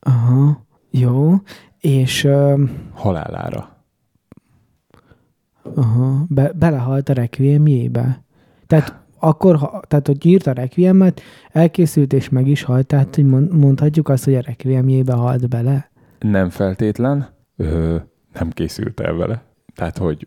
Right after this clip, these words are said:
Speaker 1: De azt mondtad, elkészült.
Speaker 2: Hát ez, ez a helyesbítés része, hogy nem készült el.
Speaker 1: Ja,
Speaker 2: A
Speaker 1: értem.
Speaker 2: Requiem utána elkészült.
Speaker 1: Aha.
Speaker 2: Ö, ez egy nagyon bonyolult történet, és egy nagy,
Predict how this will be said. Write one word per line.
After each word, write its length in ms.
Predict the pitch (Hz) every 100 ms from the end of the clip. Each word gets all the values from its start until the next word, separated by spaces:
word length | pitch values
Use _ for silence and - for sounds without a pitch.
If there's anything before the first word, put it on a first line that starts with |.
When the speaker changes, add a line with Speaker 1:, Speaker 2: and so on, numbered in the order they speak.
| -
Speaker 1:
De 300 | 160 147 151 - _ -
azt 280 | 202 185 -
mondtad, 240 | 180 185 233
elkészült. 580 | 135 - 131 131 139 143
Speaker 2:
Hát 200 | 95 - -
ez, 240 | - 104 -
ez 140 | 107
a 60 | 98
helyesbítés 680 | 95 85 78 - - - -
része, 300 | - - -
hogy 180 | - 85
nem 160 | 82
készült 500 | 73 73 - 90 -
el. 80 | - - - -
Speaker 1:
Ja, 640 | 147 185 202 190 175 156
Speaker 2:
A 60 | 147
Speaker 1:
értem. 80 | 98 104
Speaker 2:
Requiem 420 | 117 135 113 98
utána 320 | 104 101 85 67
elkészült. 840 | 78 78 - - 110 123 151 - _ _ _
Speaker 1:
Aha. 340 | - 87 117 131
Speaker 2:
Ö, 340 | 147 - -
ez 100 | 98
egy 100 | 107
nagyon 360 | 107 139 104 90
bonyolult 440 | 95 87 80 78
történet, 720 | - 82 - - 78 123 - _
és 200 | - 95 -
egy 200 | 110 98
nagy, 480 | 98 101 95 87